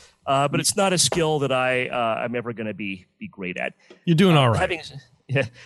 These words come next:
Speaker 1: but ha-, having said all that, it was a funny story. I,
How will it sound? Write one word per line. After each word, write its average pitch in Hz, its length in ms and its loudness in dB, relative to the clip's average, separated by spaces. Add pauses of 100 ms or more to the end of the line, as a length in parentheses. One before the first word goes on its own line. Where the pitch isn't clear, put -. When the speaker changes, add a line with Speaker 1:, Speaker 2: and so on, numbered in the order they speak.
(120)
Speaker 1:
but 156 160 -2
ha-, 196 180 0
having 196 240 0
said 185 240 0
all 160 140 0
that, 147 200 2
it 143 60 -6
was 131 140 -6
a 131 40 -4
funny 131 260 -6
story. 117 440 -2
I, 131 180 0